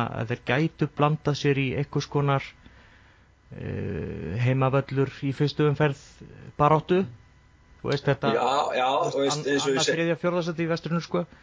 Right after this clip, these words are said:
Speaker 1: En, en svo eru margir sem segja
Speaker 2: Fjórða kannski?
Speaker 1: E, já, þriðja, fjórða jafnvel. En, en hérna, svo, svo eru aðrir sem benda bara á það, þú veist, að, þú veist, hvernig í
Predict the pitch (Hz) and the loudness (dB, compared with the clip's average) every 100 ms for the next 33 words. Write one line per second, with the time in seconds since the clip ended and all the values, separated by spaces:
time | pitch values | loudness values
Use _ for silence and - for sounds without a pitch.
0 | - - - - - - 131 131 139 - | -20 -20 -20 -20 -10 -2 0 2 0 0
1 | 156 156 151 151 147 139 143 147 151 131 | 0 2 2 0 0 0 0 2 2 2
2 | 165 - 170 - 190 190 - - 92 - | 2 0 0 0 -4 -8 -8 -4 -4 -4
3 | 135 143 135 143 139 135 139 135 131 135 | -6 -6 -6 -10 -10 -8 -4 2 4 4
4 | 190 - 214 262 190 214 123 104 101 98 | 2 0 0 2 2 2 4 2 2 -4
5 | - - _ _ _ _ _ - 131 135 | -8 -18 _ _ _ _ _ -6 -2 -2
6 | 135 - 110 139 139 143 143 143 139 - | -2 -6 -4 0 0 0 0 -2 -2 0
7 | 180 175 107 - - 165 151 156 139 143 | 2 2 -2 -10 -2 0 2 2 0 -2
8 | 135 135 127 - 123 117 117 113 113 - | -2 -2 -2 -2 0 0 0 -4 -6 -6
9 | 95 - - - - - - - _ - | -8 -8 -16 -20 -20 -20 -20 -20 _ -20
10 | - - - 90 120 113 - 80 - 131 | -20 -20 -16 -10 -10 -10 -14 -14 0 2
11 | 123 123 113 110 | 4 4 4 2